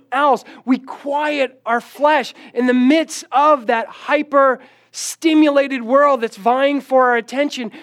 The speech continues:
we quiet our appetites. And all of a sudden, our spiritual ears can hear.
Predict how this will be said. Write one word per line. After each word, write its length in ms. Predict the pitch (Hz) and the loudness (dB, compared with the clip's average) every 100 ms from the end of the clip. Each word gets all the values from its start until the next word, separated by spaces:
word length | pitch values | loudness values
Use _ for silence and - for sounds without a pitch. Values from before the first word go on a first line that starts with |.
| - | -14
we 120 | 214 | -14
quiet 760 | - - - 233 233 240 240 233 _ _ _ | -12 -20 -12 -12 -10 -10 -10 -12 _ _ _
our 160 | 165 - | -16 -16
appetites. 720 | 170 175 160 - 113 107 - _ _ _ | -20 -18 -18 -18 -20 -20 -20 _ _ _
And 140 | 156 | -12
all 120 | 180 208 | -8 -8
of 60 | |
a 60 | 196 | -10
sudden, 380 | - 214 202 165 | -12 -10 -8 -10
our 100 | - | -12
spiritual 840 | - - _ 185 220 214 170 135 | -16 -18 _ -20 -16 -16 -16 -18
ears 560 | 165 185 147 117 - _ _ _ _ | -20 -20 -20 _ -20 _ _ _ _
can 140 | - 139 | -20 -18
hear. 340 | 165 160 110 | -16 -16 -18